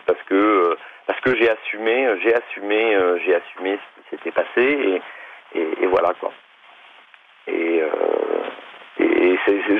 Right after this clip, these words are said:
c'est pour ça que, euh, dans, dans mon esprit, tout ça, ça tourne. Et quand je dis que je parlais de, de stupidité tout à l'heure, mais c'est, c'est, c'est vraiment ça, parce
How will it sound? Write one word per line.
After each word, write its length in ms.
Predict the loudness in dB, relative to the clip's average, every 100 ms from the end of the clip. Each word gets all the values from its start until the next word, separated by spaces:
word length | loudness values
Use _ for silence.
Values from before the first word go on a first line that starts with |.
| -2
c'est 180 | -4 -2
pour 120 | -4 0
ça 120 | -2
que, 360 | 0 0 2 0 -6 -20 _ -10
euh, 420 | -4 -2 -2 -2 -2
dans, 120 | 0 2
dans 180 | 0
mon 180 | 2 0
esprit, 360 | 0 -2 -4 -4
tout 140 | -4 -2
ça, 80 | 0 0
ça 100 | -2
tourne. 420 | 0 0 2 0
Et 260 | 0 -2 -2
quand 120 | -2
je 80 | 0
dis 220 | -2 -4 -6 0
que 240 | 2 2 -2 -20 -6
je 60 | -4
parlais 320 | 0 0 0
de, 180 | 0 -2
de 140 | -2 -6
stupidité 600 | -8 -10 -10 -12 -8 -6 -6
tout 140 | -2 0
à 40 |
l'heure, 260 | 2 2 0
mais 260 | -2 -4 -6 -10
c'est, 80 | -8
c'est, 140 | -8 -2
c'est 100 | 0
vraiment 320 | 2 2 0 0
ça, 120 | -2
parce 140 | -2